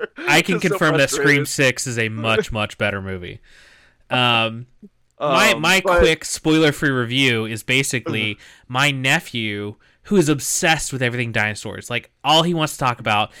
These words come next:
Speaker 2: is the actual length of a T-Rex from tail to snout. Uh, that's all he ever texts me about. You know, that's all we talk about is Spinosaurus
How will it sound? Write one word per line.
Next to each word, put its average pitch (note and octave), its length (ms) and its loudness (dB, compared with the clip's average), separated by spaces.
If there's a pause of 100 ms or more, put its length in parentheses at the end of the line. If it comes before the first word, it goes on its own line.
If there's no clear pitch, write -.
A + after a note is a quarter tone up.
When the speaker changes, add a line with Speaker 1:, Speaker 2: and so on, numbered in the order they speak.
(140)
Speaker 2:
is A#2 180 -4
the A2 160 -6
actual B2+ 480 0
length A#2+ 300 -2
of B2+ 60 -10
a B2 40 -6
T-Rex A2+ 600 -2
from A2 180 -6
tail A2+ 300 -4
to A#2 140 -6
snout. G2+ 440 -4 (340)
Uh, G#2+ 180 0
that's G#2+ 180 -6
all A#2+ 180 0
he C3+ 140 0
ever B2+ 120 -2
texts - 300 -4
me B2 80 -6
about. G#2 420 -2
You B2 100 -8
know, G#2+ 160 -2
that's - 160 -6
all B2 120 0
we B2+ 80 -4
talk B2 140 -4
about A#2+ 160 -2
is A#2 80 -6
Spinosaurus A#2+ 960 -4